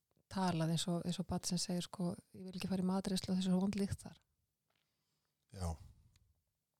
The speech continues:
Speaker 1: Og þá kemur eitthvað svona, „Vond lykt í matreiðslu, hvað ertu matvandur?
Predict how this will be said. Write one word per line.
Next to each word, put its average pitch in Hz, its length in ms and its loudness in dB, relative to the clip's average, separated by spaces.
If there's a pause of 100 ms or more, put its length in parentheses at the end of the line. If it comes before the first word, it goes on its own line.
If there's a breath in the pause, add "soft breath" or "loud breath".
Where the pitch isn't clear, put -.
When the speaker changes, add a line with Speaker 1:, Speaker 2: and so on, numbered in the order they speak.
(160)
Speaker 1:
Og 160 60 2
þá 190 160 6
kemur 170 240 6
eitthvað 165 140 2
svona, 165 260 4
„Vond 165 320 -8
lykt 214 240 0
í 180 60 4
matreiðslu, 208 360 0
hvað 180 140 0
ertu 180 160 0
matvandur? 208 560 2